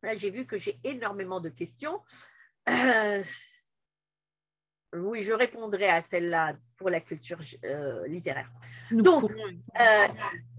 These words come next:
Speaker 1: je, je reviendrai dessus, vous inquiétez pas. Donc, euh,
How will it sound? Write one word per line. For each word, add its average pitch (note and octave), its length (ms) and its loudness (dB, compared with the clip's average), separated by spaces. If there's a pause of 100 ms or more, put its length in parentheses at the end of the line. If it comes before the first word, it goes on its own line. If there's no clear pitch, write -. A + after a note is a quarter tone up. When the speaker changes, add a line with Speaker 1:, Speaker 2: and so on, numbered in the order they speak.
(400)
Speaker 1:
je, B3+ 440 6
je A#3 120 2
reviendrai C#4 540 4
dessus, D4+ 500 4
vous C4 200 -4
inquiétez G#3+ 400 0
pas. B3 320 2 (400)
Donc, C#4 500 2 (160)
euh, G#3 460 6